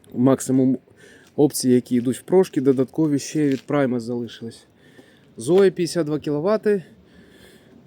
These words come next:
Тринадцять дев'ятсот стоїть, тринадцять п'ятсот для підписників поїде. Європа, п'ятдесят два кіловати, триста п'ятдесят до чотирьохсот можна таку машинку викатити, якщо треба. Дуже далеко їхати.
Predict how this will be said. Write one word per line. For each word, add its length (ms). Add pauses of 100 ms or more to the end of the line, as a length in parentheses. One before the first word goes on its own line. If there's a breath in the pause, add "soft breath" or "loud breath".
(140)
Тринадцять 480
дев'ятсот 360
стоїть, 300
тринадцять 420
п'ятсот 300
для 120
підписників 600
поїде. 540 (720)
Європа, 600
п'ятдесят 360
два 100
кіловати, 500 (300)
триста 340
п'ятдесят 480
до 80
чотирьохсот 520
можна 300
таку 220
машинку 440
викатити, 440
якщо 240
треба. 360 (1300 loud breath)
Дуже 280
далеко 360
їхати. 420